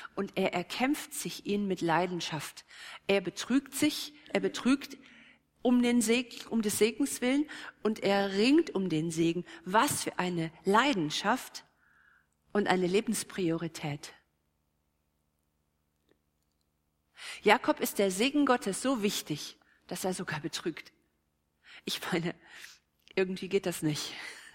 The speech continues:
<laughs> Und es geht dann doch irgendwie, weil damals, ich glaub, heute wär's, im Neuen Testament ist es ein bisschen anders. Wir würden den Segen nicht durch Betrug kriegen.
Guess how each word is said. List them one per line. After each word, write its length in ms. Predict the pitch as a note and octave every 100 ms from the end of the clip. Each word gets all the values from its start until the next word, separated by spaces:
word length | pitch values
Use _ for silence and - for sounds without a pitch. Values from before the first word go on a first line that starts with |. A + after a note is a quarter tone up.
| F#3+
<laughs> 80 | G#3+ - - _ _ _ _ _ _ _ _ _ _ - - - -
Und 180 | A#3+ E3
es 160 | A#3+
geht 320 | - A#3+ - -
dann 160 | E3+
doch 220 | F3 A#3+
irgendwie, 520 | - E3+ E3 E3 F#3 C3+ - - -
weil 220 | F3+ F#3 - -
damals, 500 | - C#3+ G3 G#3+ - - - - _ _ _ _ _ _ _ _
ich 160 | G#3+
glaub, 220 | - F#3+
heute 240 | G#3 F#3+ F#3+
wär's, 240 | F#3 F#3
im 180 | G3 A3
Neuen 220 | A3+ G#3
Testament 420 | G3 - F#3 F#3
ist 140 | F#3 -
es 140 | -
ein 40 | F3
bisschen 400 | F3 - D#3+ -
anders. 500 | D#3 D3+ D3 - - _ _ _ _ _ _ _ _ - - - _
Wir 140 | F3+
würden 200 | F3 F3+
den 220 | F3+ F3+ F3
Segen 280 | F3 F3
nicht 220 | E3 E3 -
durch 160 | D#3
Betrug 360 | - - F#3 F3
kriegen. 320 | - D3+ D3+